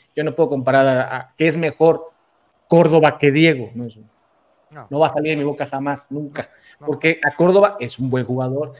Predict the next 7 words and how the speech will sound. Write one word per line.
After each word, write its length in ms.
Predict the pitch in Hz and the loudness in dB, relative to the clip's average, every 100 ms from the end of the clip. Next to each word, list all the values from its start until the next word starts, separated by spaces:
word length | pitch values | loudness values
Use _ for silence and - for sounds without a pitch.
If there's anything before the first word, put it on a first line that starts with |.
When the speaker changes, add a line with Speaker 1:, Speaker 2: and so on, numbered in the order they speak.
| _ _ | _ _
Speaker 1:
pocos, 460 | - 175 180 156 143 | 0 2 2 0 2
¿eh? 160 | 170 - | -2 0
Eso 180 | 127 127 | -4 -2
sí, 240 | 131 131 _ _ _ | -4 -6 _ _ _
pocos 380 | 151 147 147 - _ _ | -4 -2 -4 -10 _ _
juegan 340 | - 151 151 135 | 0 2 2 -2
dos 340 | 131 123 - | -4 -4 -10